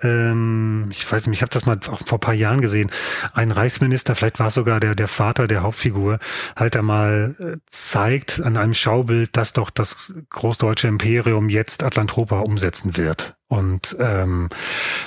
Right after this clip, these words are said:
da hab ich auch, als ich das gelesen habe, hab ich auch Sorge gehabt, oh Gott, oh Gott, wenn das jetzt ein Handlungsstrang wird in, in der ganzen Serie The Man in the High Castle, dann gute Nacht. Ähm,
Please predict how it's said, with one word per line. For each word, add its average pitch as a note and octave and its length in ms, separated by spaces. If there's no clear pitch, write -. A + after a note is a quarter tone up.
da - 80
hab A#2 80
ich A#2+ 100
auch, - 200
als A#2 240
ich - 60
das - 180
gelesen B2 320
habe, A2 100
hab A#2 80
ich A#2+ 60
auch A#2 120
Sorge G2+ 280
gehabt, F#2+ 180
oh A2 80
Gott, G#2 160
oh F#2+ 60
Gott, F#2 160
wenn G2+ 100
das A2 120
jetzt - 140
ein F#2+ 120
Handlungsstrang G#2+ 560
wird G#2 320
in, A2+ 340
in A#2 140
der G#2+ 80
ganzen A2 260
Serie G#2+ 400
The F#2+ 80
Man F#2+ 200
in G2 100
the G2 80
High G2 180
Castle, G2 380
dann G#2+ 160
gute A#2+ 240
Nacht. A2+ 420
Ähm, A2 400